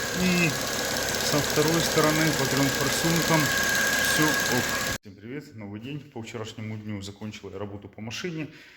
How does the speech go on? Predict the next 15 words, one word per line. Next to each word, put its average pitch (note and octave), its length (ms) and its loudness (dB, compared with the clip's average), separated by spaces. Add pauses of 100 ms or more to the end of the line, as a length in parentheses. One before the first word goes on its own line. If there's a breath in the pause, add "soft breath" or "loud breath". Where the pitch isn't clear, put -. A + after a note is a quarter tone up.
(280 loud breath)
Да, A2 200 -2
потрепала B2 640 -2
она, C3 240 2
если B2+ 220 -4
честно, B2 480 -6
нервы A#2+ 600 -2
нормально. G#2 560 -4 (120)
Я G#2+ 120 -2
вам G#2+ 140 -2
щас - 240 -12
расскажу, A#2 440 -8
в B2+ 120 -18
чём A2 200 -8
была G#2 160 -2
проблема. G2 400 -8